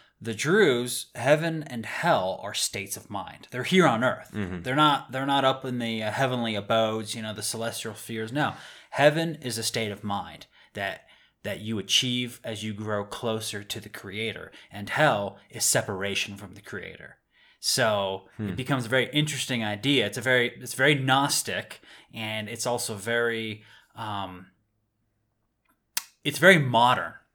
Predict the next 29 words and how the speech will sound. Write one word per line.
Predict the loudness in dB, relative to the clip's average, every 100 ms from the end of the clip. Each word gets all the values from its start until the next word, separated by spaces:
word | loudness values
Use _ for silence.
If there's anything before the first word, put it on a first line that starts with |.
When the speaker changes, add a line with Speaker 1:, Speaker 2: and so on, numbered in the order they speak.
| _
Speaker 1:
you | -10
know, | -6 -4 -4 -4
you | -2
know, | -2
Speaker 2:
Mm-hmm. | -2
Speaker 1:
thinking | -2 0 2
Speaker 2:
Yeah. | 4
Speaker 1:
of | 4
these | 0 -2
as | -6 -6 -2
psychological, | 0 0 0 2 2 0 -4 -6 -6 -12 -20 -18 -10
um, | -8 -8 -10 -18 _ -4
kind | -2 -2
of | -6 -12 -6
temperaments | 2 2 2 -2 -2 -6
of | -10
people, | -6 -4 -4 -6 -8 -14 -20 -14
and | -6 -4 -4 -6 -8
we | -6 -2
shouldn't | 2 2 0 -4
take | -4 -4
these | -4 0
serious. | 0 0
We | 2
shouldn't | 2 2
be | 2
scared | 2 4 4 2
of |
hell, | 0 2 4 2